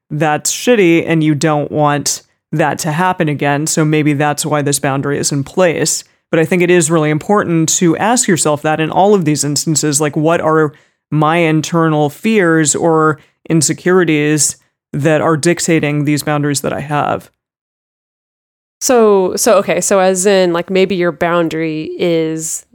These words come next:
Speaker 2: that, you know, you don't wanna be in a relationship with someone who hides your existence from other people. That's why it
Speaker 1: Yeah.
Speaker 2: feels like a value to you to be able to eventually meet in person your metamor or your partner's partner.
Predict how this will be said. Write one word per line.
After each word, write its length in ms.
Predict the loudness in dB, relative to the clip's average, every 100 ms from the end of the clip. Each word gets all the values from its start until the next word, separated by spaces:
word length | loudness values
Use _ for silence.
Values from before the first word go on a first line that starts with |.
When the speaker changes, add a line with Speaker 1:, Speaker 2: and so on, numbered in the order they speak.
| -6
Speaker 2:
that, 360 | -2 -2 -4 -4
you 100 | -4
know, 60 |
you 140 | -2 -2
don't 180 | -2 0
wanna 160 | 0
be 120 | 0 0
in 60 |
a 60 | 0
relationship 640 | 0 -2 -4 -8 -8 -6
with 160 | -8 -6
someone 540 | -6 -4 -4 -6 -8
who 560 | -10 -6 -6 -4 -8 -10
hides 380 | -6 -4 -2 -2
your 100 | -4
existence 460 | -4 -6 -4 -4 -2
from 160 | -4
other 160 | -4 -6
people. 460 | -8 -8 -6 -6
That's 320 | -2 -2 -2 -2
why 180 | 0
it 160 | 0 -2
Speaker 1:
Yeah. 100 | 0
Speaker 2:
feels 220 | 0 0
like 160 | -2 -2
a 120 | -4
value 500 | 0 2 2 2 0
to 180 | -2 -2
you 280 | -2 -2 -4
to 180 | -6 -6
be 220 | -4 0
able 500 | 0 2 0 0 -4 -10 _ _ _ -10
to 140 | -4
eventually 560 | -2 0 -2 -2 -2 0
meet 380 | 2 2 0 0
in 220 | -2 -2
person 520 | -2 -2 -2 -4 -2
your 100 | 0
metamor 460 | 0 -2 -4 -4 -4
or 100 | -4
your 120 | -2
partner's 360 | -4 -4 -6 -6
partner. 580 | -6 -6 -8 -8 -8